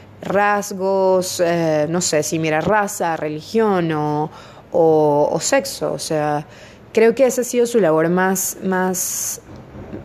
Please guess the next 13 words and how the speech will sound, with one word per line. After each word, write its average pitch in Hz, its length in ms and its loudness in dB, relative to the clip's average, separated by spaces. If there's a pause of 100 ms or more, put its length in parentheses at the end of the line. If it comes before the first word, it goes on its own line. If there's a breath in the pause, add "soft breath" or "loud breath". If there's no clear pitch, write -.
(220)
más 180 300 -2
importante, 185 760 0 (440 loud breath)
más 180 140 0
allá 247 220 6
de 240 80 2
todo 240 240 4
lo 214 120 2
que 175 120 -2
ha 160 80 -4
podido 180 260 6
hacer. 165 380 0
Para 180 280 0
mí, 226 520 0